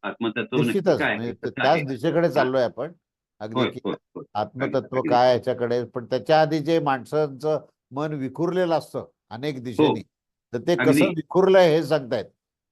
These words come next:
Speaker 2: की मग
Speaker 1: अगदी,
Speaker 2: ते
Speaker 1: अगदी,
Speaker 2: तुमचे,
Speaker 1: अगदी.
Speaker 2: तुमचं मन इथं आहे, मग तिथे तो नाहीये बरं का. तुम्हाला
Speaker 1: हा.
Speaker 2: असं वाटतं का पण ते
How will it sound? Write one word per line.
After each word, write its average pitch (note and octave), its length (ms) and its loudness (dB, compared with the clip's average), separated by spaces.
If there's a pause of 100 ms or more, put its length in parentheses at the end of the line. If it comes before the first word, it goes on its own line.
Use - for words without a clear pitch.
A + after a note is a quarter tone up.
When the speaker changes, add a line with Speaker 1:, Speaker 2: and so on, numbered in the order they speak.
Speaker 2:
की B2+ 60 -6
मग C#3 80 -4
Speaker 1:
अगदी, C3+ 140 2
Speaker 2:
ते C3+ 120 6
Speaker 1:
अगदी, D#3+ 240 -2
Speaker 2:
तुमचे, E3 140 2
Speaker 1:
अगदी. - 120 -8
Speaker 2:
तुमचं D3 320 -2
मन E3+ 180 0
इथं E3 220 -2
आहे, E3+ 120 2
मग E3 200 -6
तिथे D#3 220 -4
तो F3 160 -2
नाहीये E3+ 300 -2
बरं F#3 180 -2
का. A#2+ 240 -6 (400)
तुम्हाला D3+ 280 -2
Speaker 1:
हा. C3 80 2
Speaker 2:
असं E3+ 240 2
वाटतं E3+ 280 0
का D3+ 240 0 (320)
पण D#3 100 -4
ते F3 140 -6